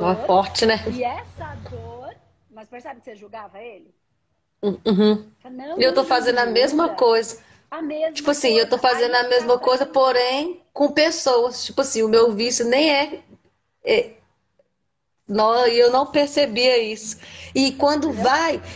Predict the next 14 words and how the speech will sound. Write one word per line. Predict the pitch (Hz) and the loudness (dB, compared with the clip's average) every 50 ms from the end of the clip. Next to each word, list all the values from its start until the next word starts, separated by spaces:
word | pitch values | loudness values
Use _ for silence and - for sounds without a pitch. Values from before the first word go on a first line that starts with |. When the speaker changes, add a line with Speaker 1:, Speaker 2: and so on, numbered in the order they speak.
| - - | -2 -2
Speaker 2:
eu | 247 262 | -2 0
fico | 262 302 294 294 | 2 -2 -2 0
querendo | - 311 269 262 277 277 311 311 | 0 0 2 2 2 2 2 0
mais. | 285 269 240 226 226 240 240 - | 2 2 2 0 0 -2 -4 -4
É | - 214 | -4 -4
tipo | 208 - 277 - 294 | -4 -4 -4 -2 -2
assim, | 294 302 - 254 | -2 0 2 2
eu | 233 226 | 2 2
tenho | 226 - - 254 269 285 | 2 0 0 0 0 0
que | 277 - | -2 -2
satisfazer | - 294 - - - - 349 359 339 226 240 254 262 | -2 -2 -4 -4 -6 -2 0 0 0 0 0 -2 -2
essa | 269 - 302 294 | -2 -4 -6 -8
falta. | 294 - - 240 208 190 190 190 - 190 | -6 -4 -2 -2 -2 -2 -4 -6 -6 -6
Não, | 202 | -4